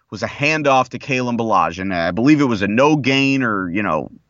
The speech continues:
you know, maybe he gained a yard or something, but he didn't fumble.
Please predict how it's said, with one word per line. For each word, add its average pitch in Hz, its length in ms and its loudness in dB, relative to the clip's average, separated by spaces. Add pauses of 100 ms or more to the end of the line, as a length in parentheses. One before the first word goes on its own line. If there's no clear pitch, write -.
(140)
you 95 100 -6
know, 85 80 -2
maybe 139 280 2
he 127 120 0
gained 131 360 -2
a 120 40 2
yard 127 540 2
or 123 100 0
something, 131 560 -2 (680)
but 104 100 -4
he 107 80 -4
didn't 185 220 2
fumble. 143 540 0